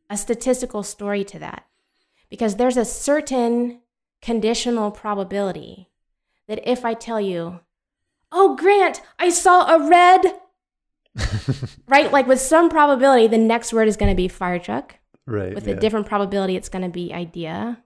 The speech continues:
Speaker 1: With a different probability, it's gonna be apple, blah, blah, blah, blah, blah. Okay, so there's, like, probability distribution on English, given, you know, that I just said red or something. So I can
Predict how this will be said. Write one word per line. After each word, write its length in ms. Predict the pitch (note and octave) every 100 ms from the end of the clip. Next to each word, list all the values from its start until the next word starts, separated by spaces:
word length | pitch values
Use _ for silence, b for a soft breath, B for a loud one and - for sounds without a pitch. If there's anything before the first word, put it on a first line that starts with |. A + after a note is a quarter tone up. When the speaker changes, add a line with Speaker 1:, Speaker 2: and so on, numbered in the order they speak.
| _
Speaker 1:
With 120 | -
a 80 | F3+
different 360 | F#3+ F#3 G#3+
probability, 360 | - F3+ F3 F3
it's 100 | E3+
gonna 180 | F3 E3+
be 140 | E3+
apple, 520 | E3 D#3+ E3+ E3+ A3+ _ _
blah, 140 | F3+
blah, 120 | E3+ F3+
blah, 140 | F3
blah, 100 | F3+
blah. 280 | A3+ A#3 E3+ _ _ _ _ _
Okay, 220 | F#3 G3+
so 100 | -
there's, 100 | G3+ G3+
like, 220 | F#3 - _ _ _ _
probability 540 | A3+ A#3+ A3+ B3+ A#3
distribution 680 | G3 G3+ G3+ F#3 F#3+ F#3+ F3+ - _ _ _ _ -
on 400 | A#3 A#3+ A#3 A3+ -
English, 640 | A#3 A3+ F3+ F#3 A#3 - _ _ _
given, 580 | A3 G3+ G3+ G3 F#3+ F#3+ _
you 100 | F3+
know, 160 | F3+ F3
that 120 | F3
I 100 | E3+
just 300 | E3+ F3 -
said 200 | D3+ D3
red 220 | D3 C#3
or 80 | -
something. 400 | - - - - _ _ _ _
So 120 | A3+
I 60 | G#3+
can 200 | A#3